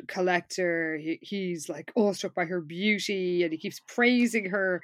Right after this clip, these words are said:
all the way through dinner when they go to the restaurant. And, um, Lila's almost taken aback by how direct he is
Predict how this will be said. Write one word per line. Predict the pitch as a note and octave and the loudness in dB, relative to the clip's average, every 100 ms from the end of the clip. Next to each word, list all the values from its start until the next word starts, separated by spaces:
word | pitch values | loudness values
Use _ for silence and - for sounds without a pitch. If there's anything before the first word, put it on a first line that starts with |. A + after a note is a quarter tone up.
| - - - - - | -8 -16 -16 -12 0
all | G3+ G3+ | 2 2
the | F#3+ | 4
way | F3+ | 2
through | - F#3+ D3+ | 2 -6 -2
dinner | - C#4+ C4+ A#3+ A3+ | 4 4 6 2 2
when | G3 | 0
they | F3+ | 0
go | D#3+ F#3 F#3 | 2 2 2
to | - | -2
the | F3 | 0
restaurant. | G3 - G3+ F#3+ F3 - | 0 0 -2 -2 -2 -2
And, | F3+ E3+ D#3 - | -2 -2 -8 -4
um, | F#3+ F3+ F3 - - - - _ | 0 2 0 -6 -16 -18 -20 _
Lila's | A#3 C#4+ A4+ F4 | 4 6 6 4
almost | E4+ C4 A#3 - | 4 4 2 2
taken | B3+ A#3 F#3+ | 0 2 0
aback | D3 - G#3 A#3+ - - | 0 2 2 2 -2 -4
by | G#3 F3 F3+ | 0 2 2
how | - G3 F3+ E3 D#3+ - _ _ _ _ _ _ - | 0 0 4 2 0 -6 _ _ _ _ _ _ -12
direct | - G3+ F#3+ G3+ - - - | -2 2 4 2 2 -4 0
he | F#3+ E3 | 2 2
is | C3+ G#2 - - | 0 -6 -6 -6